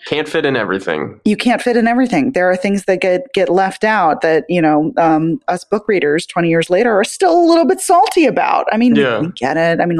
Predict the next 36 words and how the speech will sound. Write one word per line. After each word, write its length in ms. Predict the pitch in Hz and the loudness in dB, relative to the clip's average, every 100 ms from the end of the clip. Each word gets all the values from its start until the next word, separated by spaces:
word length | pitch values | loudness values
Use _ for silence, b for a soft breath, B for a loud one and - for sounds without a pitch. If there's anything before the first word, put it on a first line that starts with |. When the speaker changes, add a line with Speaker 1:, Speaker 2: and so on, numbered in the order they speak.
| 147 | 0
Speaker 2:
most 240 | 151 160 | -2 -2
of 60 | 196 | -6
the 60 | 247 | -4
changes 420 | 202 196 196 175 | 0 0 0 0
were, 180 | 165 165 B B - | -2 -2 B B -8
made 140 | 131 | -6
total 260 | - 147 247 | -2 0 0
sense, 420 | - 233 233 - | 0 0 0 -2
all 80 | 165 | 0
those 200 | 180 - | 0 0
things. 340 | 175 175 175 - B B - | -2 0 -2 -6 B B -2
Love 160 | 170 185 | 0 2
me 80 | |
some 80 | 240 | 2
Speaker 1:
Right. 100 | 277 | 0
Speaker 2:
Tom 220 | - 269 | 0 0
Bombadil, 520 | 262 254 262 269 254 220 | 0 2 2 2 2 2
but 80 | 185 | 0
we 100 | 175 | 0
don't 240 | 175 156 | 0 0
have 140 | 208 226 | 0 0
an 120 | 247 | 0
hour 380 | 220 240 233 226 | 0 0 2 0
to 80 | 214 | 2
go 120 | 196 | 0
spend 400 | - 196 190 190 | 0 0 0 2
and 220 | 175 180 | 0 0
listen 260 | 180 190 180 | -2 -2 -2
to 80 | 170 | -2
as 140 | 175 | -2
he 80 | 180 | -6
sings 240 | 165 170 | -6 -2
all 120 | 190 214 | 0 2
of 40 | |
his 160 | 240 - | 0 0
songs. 360 | 180 160 160 | 0 0 -2